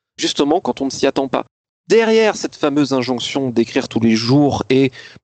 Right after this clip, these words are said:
derrière les éventuels caveats ou petites cuisines, euh, comme je peux faire qu'on donne dessus, derrière ça, l'idée est toujours la même, c'est ne pas se mentir. Se dire qu'on n'a pas le temps, se dire que, euh, Robin Hobb, dans ses conseils d'écriture, dit « Vous n'aurez jamais plus de temps que maintenant ».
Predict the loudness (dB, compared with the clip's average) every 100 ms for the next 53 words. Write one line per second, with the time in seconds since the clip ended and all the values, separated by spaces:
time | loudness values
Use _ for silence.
0 | _ 0 2 2 2 2 0 -4 -2 0
1 | 2 2 0 -2 -2 0 -2 0 0 2
2 | 4 2 0 -2 -2 -4 -8 -10 -8 -6
3 | -4 0 2 2 0 -2 -2 -2 -2 0
4 | 0 -2 -6 0 0 0 -2 -2 -6 -8
5 | _ _ -2 2 4 2 0 0 0 0
6 | 0 -2 -2 -2 -2 0 0 2 2 2
7 | 0 0 -2 0 0 -4 _ _ -2 0
8 | 2 0 -2 -6 -2 -4 -4 _ _ -4
9 | -2 0 0 0 0 -2 0 0 2 0
10 | 0 -2 -2 -4 -2 0 4 4 0 -4
11 | -12 -2 0 2 2 2 2 0 -2 -4
12 | -6 -4 -2 -4 -4 -4 -4 -4 -4 0
13 | 0 0 0 -2 -2 -4 -4 -4 -6 -4